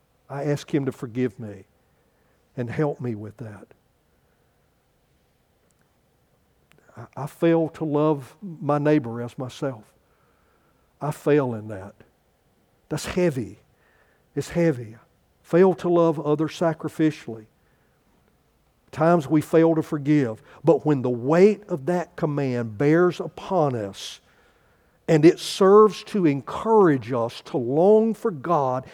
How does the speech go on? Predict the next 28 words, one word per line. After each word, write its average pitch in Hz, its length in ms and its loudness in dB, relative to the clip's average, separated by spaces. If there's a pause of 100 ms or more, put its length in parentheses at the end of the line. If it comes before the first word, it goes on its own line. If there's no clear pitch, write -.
(120)
and 135 240 -2
care 208 360 6
for 208 180 -2
those 185 300 2
around 160 520 0
us 131 220 0 (280)
to 147 100 -6
the 131 80 -6
point 208 580 2
that 156 160 -6
we 196 300 -2
will 160 180 -4
suffer 196 540 -4
or 147 260 -8 (100)
even 208 560 2 (360)
die, 127 480 2 (1500)
that 120 200 -12
they 160 180 2
may 180 200 0
come 165 340 -4
to 147 80 -4
know 151 220 -2
God 117 560 -8 (840)
and 120 220 -4
live 151 240 4
and 151 100 0
enjoy 143 600 -4 (460)
him 117 440 -8